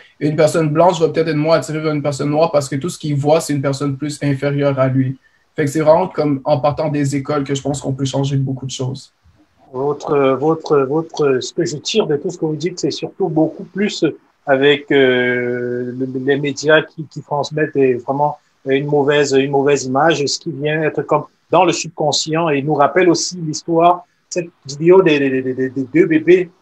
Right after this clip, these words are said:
Speaker 2: noirs et blancs qui finalement demandent au bébé noir, eh, qui est le plus beau, le,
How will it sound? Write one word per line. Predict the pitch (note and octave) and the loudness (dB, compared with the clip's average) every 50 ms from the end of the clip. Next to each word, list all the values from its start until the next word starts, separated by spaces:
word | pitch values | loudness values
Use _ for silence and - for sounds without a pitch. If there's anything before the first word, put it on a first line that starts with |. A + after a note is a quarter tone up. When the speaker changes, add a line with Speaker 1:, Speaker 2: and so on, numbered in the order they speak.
| _ - - | _ -14 -10
Speaker 2:
noirs | C#3 D3 D#3+ E3 F3 F3+ F3 D3 | -6 -2 2 2 2 2 2 0
et | C#3+ | -4
blancs | C3 C#3 D#3 E3 F3+ F#3+ F#3+ F#3+ F#3 | -4 0 2 4 4 4 4 2 -2
qui | - - E3 D3 | -6 -12 -12 -12
finalement | C#3 - - D#3 C#3+ C#3 C3+ C#3 D3 D#3 D#3+ E3 D#3+ | -12 -12 -6 -2 -2 -2 0 0 0 2 2 2 0
demandent | D#3 D3 C#3 C#3+ D#3 D#3+ C#3+ | 0 -2 -2 0 0 0 0
au | C3+ | -2
bébé | C3+ C3 D3 D3+ | -4 -4 -4 -4
noir, | D3 C#3+ D3 D3+ D#3 E3 D#3 | -4 0 2 2 2 2 2
eh, | D3+ C#3+ C3+ | 2 0 0
qui | - - - F3+ | -2 -2 0 0
est | D3+ | 0
le | D3 | 0
plus | - - D#3+ D3 | -4 -6 -10 -6
beau, | C#3 D3+ E3 F3 F3 F3 E3 | -2 4 6 6 6 6 4
le, | C#3+ C#3 C3 B2+ | 2 -2 -4 -4